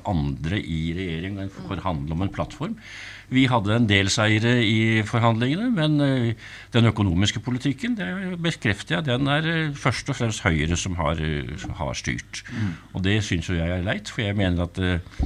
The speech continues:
Speaker 1: eh, og det er aldri slik at vi brukte så veldig mye oljepenger. Vi brukte vel en tjue milliarder mer, altså på et budsjett på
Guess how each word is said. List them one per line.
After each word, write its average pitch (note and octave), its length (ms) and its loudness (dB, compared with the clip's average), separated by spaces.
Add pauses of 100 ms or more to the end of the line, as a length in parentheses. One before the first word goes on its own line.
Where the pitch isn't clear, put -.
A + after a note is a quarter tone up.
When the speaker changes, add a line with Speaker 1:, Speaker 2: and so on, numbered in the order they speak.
(560)
Speaker 1:
eh, F#2 220 2
og D2 80 -4
det F#2+ 80 4
er F#2 80 6
aldri F2+ 240 4
slik G2 180 2
at F#2+ 140 2
vi F2 80 6
brukte F2 240 0
så E2 160 -2
veldig F2 400 2
mye F2 240 4
oljepenger. F#2 560 2
Vi G2 80 2
brukte F#2+ 320 0
vel F2 160 0
en G2+ 80 0
tjue F2 240 2
milliarder F2 640 2 (160)
mer, C3 320 2
altså A#2 240 0
på F#2 160 0
et - 80 -6
budsjett E2+ 340 -2
på G2 140 -4